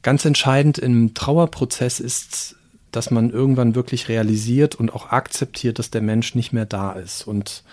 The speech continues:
den meisten Menschen gelingt das, früher oder später. Das kann auch lange dauern, also Monate bis Jahre. Es gibt aber auch eine kleine Zahl von Menschen, denen das nicht gelingt, ähm,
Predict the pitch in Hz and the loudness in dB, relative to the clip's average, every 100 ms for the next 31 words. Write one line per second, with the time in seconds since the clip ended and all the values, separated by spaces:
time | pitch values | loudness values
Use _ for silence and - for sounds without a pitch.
0 | - - - 110 110 147 - 127 123 - | -20 -16 -2 0 2 2 2 2 2 0
1 | 117 110 147 160 185 - - - 131 131 | -2 2 2 2 -2 -2 -10 0 6 6
2 | 110 113 - 123 131 113 110 - 117 110 | 4 -2 -2 -4 -2 -2 -2 0 2 0
3 | - _ _ _ _ - 113 - - 117 | -4 _ _ _ _ -4 -4 -4 -12 -6
4 | 104 123 151 143 151 180 220 147 110 104 | 0 2 4 2 2 2 2 -2 -2 0
5 | 110 123 127 - 110 104 - 104 101 117 | 2 2 0 -2 -8 -6 -8 -6 -4 -2
6 | 151 190 - - - - - - - 123 | 0 -2 -4 -20 -18 -20 -20 -20 -10 -8
7 | - 180 156 131 113 - 123 120 - 135 | -6 -4 -2 -2 -2 -4 -2 -2 -2 0
8 | 160 160 135 131 - 117 113 123 139 139 | 0 0 -2 -4 -2 0 2 0 -2 -2
9 | 135 127 120 120 117 117 123 127 - - | -2 -2 0 2 2 2 2 2 2 -4
10 | 98 92 90 - - 107 101 95 | -4 -6 -10 -12 -10 -6 -6 -6